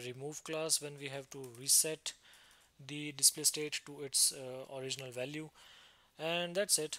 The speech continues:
Uh, we won't have to deal with all these, uh, individual properties. Indi-, uh, and, uh, there is another way to do this. When we must use the C S S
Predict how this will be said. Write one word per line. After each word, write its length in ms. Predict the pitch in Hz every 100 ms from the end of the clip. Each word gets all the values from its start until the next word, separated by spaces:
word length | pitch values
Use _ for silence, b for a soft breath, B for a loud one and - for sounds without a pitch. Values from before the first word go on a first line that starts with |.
| -
Uh, 240 | 143 143 143
we 100 | 147
won't 220 | 151 160 151
have 180 | 147
to 180 | 156 156 143
deal 180 | 139 139
with 120 | 139 143
all 160 | 139
these, 360 | 139 143 139 131
uh, 60 | 139 139
individual 380 | 135 131 127 127
properties. 640 | 135 131 143 156 147 - - -
Indi-, 320 | 139 135 156 -
uh, 140 | 147 139 143
and, 380 | 143 147 147 - - B B B B B B 156
uh, 140 | 147
there 180 | 156 202
is 120 | 220
another 260 | 147 147 175
way 140 | 175
to 100 | 175
do 140 | 175
this. 260 | 170 180 - B B B B _ _ _ - 156
When 320 | 175 185 190 156 147
we 300 | 175 180 - 131 127
must 400 | - - - - - -
use 680 | 147 123 131 139 160 165 143
the 340 | 151 151 147
C 360 | 131 - 143 160
S 160 | 170
S 320 | 185 180 -